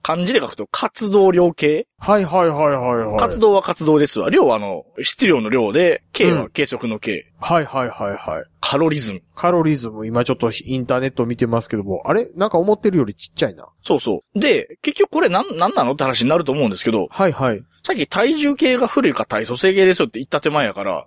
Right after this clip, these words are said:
Speaker 2: うん。
Speaker 1: 万歩計ってあったのがそろそろ古いと思いませんっていう話で投げかけて。
Speaker 2: はいはいはいはいはい。
Speaker 1: 今これが結構来るんじゃないかっていうのと意外と便利なんでみんな使いませんかっていうのがステマですよ。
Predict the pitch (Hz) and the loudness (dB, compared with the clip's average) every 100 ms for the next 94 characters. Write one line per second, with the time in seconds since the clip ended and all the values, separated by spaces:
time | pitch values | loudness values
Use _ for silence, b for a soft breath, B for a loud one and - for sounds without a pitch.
0 | _ 151 143 147 415 - 381 - 349 - | _ -4 0 2 2 2 2 4 0 -2
1 | - 330 - - - 165 120 107 208 117 | 0 0 0 -2 0 0 0 2 2 2
2 | 113 110 180 110 117 120 113 165 190 165 | -2 0 0 0 0 2 2 0 -2 0
3 | 147 131 120 104 113 110 104 90 95 76 | 0 0 -2 -4 -2 -4 -6 -8 -6 -8
4 | _ - 160 170 143 139 117 117 107 - | _ -4 0 0 0 -2 -2 -4 -4 -2
5 | 104 95 - 233 294 - 233 220 202 240 | -2 -2 0 0 0 0 2 2 0 -4
6 | - 147 120 - 196 196 185 143 110 117 | -4 -2 -2 0 0 2 2 0 0 -4
7 | 110 117 110 143 190 170 131 151 170 104 | -4 -2 0 2 2 0 -2 -2 -2 -4
8 | 95 98 143 165 - - 156 151 139 131 | -4 -2 0 0 -2 -2 0 0 0 0
9 | 135 - 180 214 339 214 113 - 117 92 | -2 -4 0 2 4 4 2 0 -2 -2
10 | 92 73 82 | -6 -8 -10